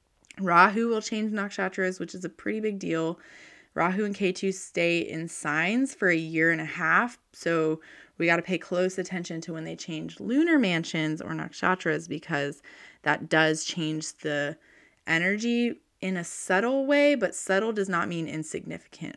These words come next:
right? Um, so these slower moving planets tend to have subtler impacts. Like I was saying, Mercury's moving three times this month. Um, it's, it's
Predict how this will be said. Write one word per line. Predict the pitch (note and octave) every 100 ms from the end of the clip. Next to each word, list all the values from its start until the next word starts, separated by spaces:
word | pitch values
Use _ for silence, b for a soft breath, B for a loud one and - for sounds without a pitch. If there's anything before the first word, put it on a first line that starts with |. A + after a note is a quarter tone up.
| -
right? | - D#3 - B B B B B -
Um, | D3+ C#3+ D3
so | F3
these | E3 D#3
slower | - F#3+ G3 G3 F3 E3
moving | F3 E3 D#3 D#3
planets | - C4+ C4 G#3 E3+ - - - B B -
tend | - F3+ F3
to | E3 F#3 D#3+
have | D#3+ E3+ D3+ D3+
subtler | - - E3 D#3+ E3 D#3+
impacts. | D3 D#3+ E3+ G3+ G#3+
Like | E3 D#3+
I |
was | D3+ D#3
saying, | D#3+ D3+
Mercury's | D3+ G3 F#3 E3
moving | D#3 D3 D#3
three | - A#2+
times | - A3+ B3+ F3+
this | D#3
month. | D#3 C#3 E3 B B B B B B
Um, | - D#3 D3+ - - D#3+ D#3+ _ _ -
it's, | D3+ D3 - - - _
it's | D#3 D#3 -